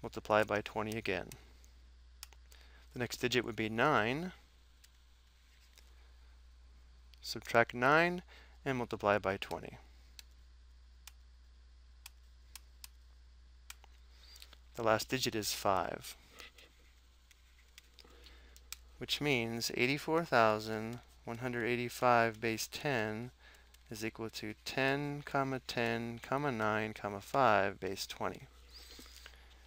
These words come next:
To write this as a Mayan number, we'll now write this vertically, starting with the ones, going up to the eight thousands place value. We have a five in the ones place value, so we have a horizontal bar.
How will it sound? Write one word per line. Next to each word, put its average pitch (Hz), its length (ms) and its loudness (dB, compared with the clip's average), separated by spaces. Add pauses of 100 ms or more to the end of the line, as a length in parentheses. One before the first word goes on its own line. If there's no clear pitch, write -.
(2750)
To - 60 -14
write 135 100 0
this 117 100 0
as 120 100 2
a 120 60 0
Mayan 123 400 6
number, 123 540 4 (1300)
we'll 127 100 0
now 113 160 6
write 117 140 4
this 110 140 -4
vertically, 110 680 0 (400)
starting 113 280 2
with 107 120 -6
the 107 100 -2
ones, 123 640 2 (160)
going 110 220 -2
up 98 100 -2
to - 100 -10
the - 220 -4
eight 110 160 0
thousands 110 500 2
place - 280 -2
value. 85 340 -4 (880)
We - 60 -2
have 123 80 2
a 110 80 0
five 131 380 6
in 139 80 -2
the 117 80 -2
ones 143 280 0
place 110 240 2
value, 104 260 2
so - 80 -4
we 117 40 -2
have 98 80 -2
a 98 60 -6
horizontal 110 400 -2
bar. 101 460 2